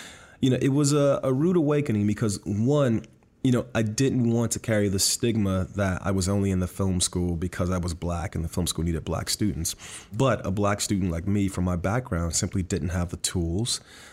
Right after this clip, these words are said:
to harness their voice. I didn't know you needed light to expose film, literally.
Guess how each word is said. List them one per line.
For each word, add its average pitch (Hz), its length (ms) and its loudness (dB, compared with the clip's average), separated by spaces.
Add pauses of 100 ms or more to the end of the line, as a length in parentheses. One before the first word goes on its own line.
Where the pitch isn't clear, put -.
(140)
to 95 100 -2
harness 98 280 2
their 92 100 -2
voice. 95 360 -2
I 85 40 -4
didn't 87 180 0
know 95 100 2
you 90 120 2
needed 80 180 0
light 85 280 -2
to - 120 -6
expose 85 400 -2
film, 87 420 -2
literally. 78 500 -4